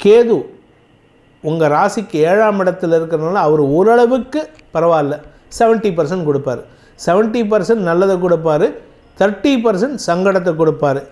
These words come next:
இந்த காலகட்டத்துல நீங்க செய்ய வேண்டிய பரிகாரம், பிராயஷ்சித்தம், ஏன்னா உங்களுக்கு இப்ப பணம் தேவை. பணத்தை வாரி வழங்கக்கூடிய தெய்வத்தை தான் நீங்க வழிபடணும்.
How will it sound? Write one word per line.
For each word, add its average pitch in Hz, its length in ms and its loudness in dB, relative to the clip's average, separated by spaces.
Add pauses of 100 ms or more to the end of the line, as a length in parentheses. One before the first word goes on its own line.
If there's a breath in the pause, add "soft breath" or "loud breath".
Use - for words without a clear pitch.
(300 soft breath)
இந்த 208 300 2
காலகட்டத்துல 208 800 0
நீங்க 170 220 -4
செய்ய 170 320 -2
வேண்டிய 160 320 -4 (120)
பரிகாரம், 160 580 -2 (100)
பிராயஷ்சித்தம், 151 680 -2
ஏன்னா 156 120 -4
உங்களுக்கு 170 340 -2
இப்ப 196 120 -6
பணம் 196 340 -2
தேவை. 151 260 0 (500 loud breath)
பணத்தை 214 460 0 (220)
வாரி 226 560 2
வழங்கக்கூடிய 190 720 -2
தெய்வத்தை 160 400 0
தான் 175 120 0
நீங்க 151 260 0
வழிபடணும். 135 400 -4